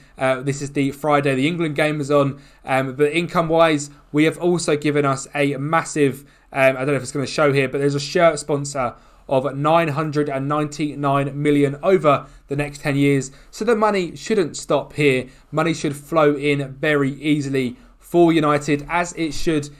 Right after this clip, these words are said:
in real life. As I said, Ten Hag is gonna get to stay in charge.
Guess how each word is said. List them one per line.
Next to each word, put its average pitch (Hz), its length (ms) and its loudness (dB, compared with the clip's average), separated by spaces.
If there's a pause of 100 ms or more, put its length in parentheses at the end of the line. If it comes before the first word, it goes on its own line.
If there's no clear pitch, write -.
(180)
in 151 300 -2
real 147 220 2
life. 143 320 2 (260)
As 170 120 0
I 160 40 -2
said, 160 300 -4
Ten 180 180 0
Hag 165 400 2
is 160 240 0
gonna 156 160 -2
get 151 140 -2
to 151 80 -10
stay 147 240 -2
in 143 80 -2
charge. 143 380 0